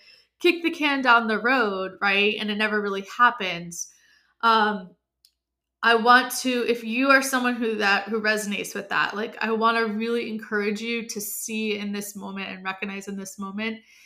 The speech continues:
that the key to being able to fully serve others and help others is to also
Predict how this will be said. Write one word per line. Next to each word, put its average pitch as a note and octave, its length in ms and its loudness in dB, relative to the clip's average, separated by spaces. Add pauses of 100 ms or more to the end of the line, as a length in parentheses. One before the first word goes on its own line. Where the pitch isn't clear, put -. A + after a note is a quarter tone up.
(340)
that G3+ 440 4 (400)
the G#3+ 260 0
key C4+ 440 2
to A#3 100 -6
being G#3+ 240 0
able G3 200 -4
to G3 180 -6
fully G#3 580 0
serve F#3+ 380 -8
others F#3 440 -6
and G3 120 -14
help F#3+ 260 -4
others F#3 560 -6 (500)
is B3 360 2
to A3+ 160 -4 (100)
also G#3+ 760 0